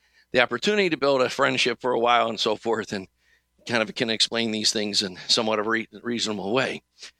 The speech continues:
Sometimes it doesn't always work out like that. But, um, g-, you know, you need to be rescued. And you don't have the least bit of ability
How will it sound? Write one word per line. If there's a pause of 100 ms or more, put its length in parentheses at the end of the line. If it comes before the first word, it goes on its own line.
(140)
Sometimes
it
doesn't
always
work
out
like
that.
But, (760)
um, (600)
g-,
you
know,
you
need
to
be
rescued. (840)
And
you (440)
don't
have
the
least (160)
bit
of
ability